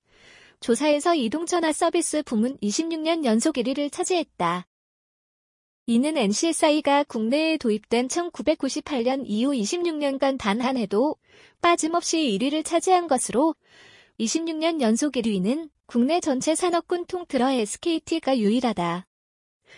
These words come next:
엔씨에스아이는 매년 기업의 상품, 서비스에 대해 고객이 직접 평가한 만족 수준을 측정해 개량화한 지표로,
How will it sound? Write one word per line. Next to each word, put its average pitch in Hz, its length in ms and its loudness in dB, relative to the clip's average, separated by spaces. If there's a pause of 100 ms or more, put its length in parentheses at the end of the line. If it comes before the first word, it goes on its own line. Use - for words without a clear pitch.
(260)
엔씨에스아이는 262 840 2
매년 247 420 0
기업의 269 380 2
상품, 302 460 -6 (600)
서비스에 339 600 0
대해 285 260 4
고객이 269 500 -2
직접 285 400 -2
평가한 277 500 0
만족 262 380 0
수준을 294 400 -2
측정해 302 560 0
개량화한 247 580 2
지표로, 240 520 0